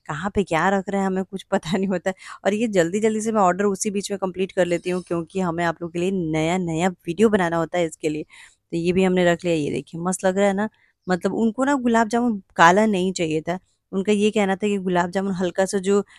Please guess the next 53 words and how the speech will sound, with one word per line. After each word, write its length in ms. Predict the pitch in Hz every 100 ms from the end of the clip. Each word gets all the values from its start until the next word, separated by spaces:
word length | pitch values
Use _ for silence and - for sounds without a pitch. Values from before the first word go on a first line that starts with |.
| _ 165
अ, 180 | 175
मरून 380 | 170 175 175 185
टाइप 240 | 185 180 170
में 60 | 180
रहता 260 | 175 175
है, 60 | 185
मरून 320 | 180 175 180
मतलब 420 | 180 170 208 226 269 _
अपना 200 | - -
लाल 540 | 202 160 160 180 220 226
ऐसा 240 | 160 170 170
वाला, 280 | 160 202 262 - _ _
वैसा 420 | 170 175 180 180 196
वाला 240 | 165 151
चाहिए, 340 | 147 147 143 156
मतलब 260 | 156 170
ब्राउन 280 | 165 160 170
लाल 180 | 156 156
वाला 180 | 156 151
जो 120 | 151
आता 180 | 147 156
है 60 |
वो, 80 | 151
उसके 340 | - - - 233
ऊपर 220 | 214 220
लगा 240 | 208 196
हुआ 160 | 202 196
था 80 | 190
ये 160 | 185 180
अपना 280 | 180 180
गोल्डन 320 | 165 170 160 160
वाली 200 | 156 156
फॉइल, 380 | - 120 233 254
तो 100 | 226
मैंने 240 | 175 160 160
वो 200 | 165 214
भी 160 | 220 233
लगा 280 | 208 190
दिया। 220 | 185 190 190 - - - - 190
और 80 | -
अब 220 | - 226 226
ले 180 | 208 202
लिया 180 | 202 202
रोज 300 | 190 185 -
का 200 | 202 190
जो 220 | 185 185
पेटल 360 | - 180 175 190
सूखा 280 | - - 196
वाला 180 | 196
नहीं 160 | 226 311
रहता 260 | 262 - 190
है 80 | 170
वो 320 | 185 285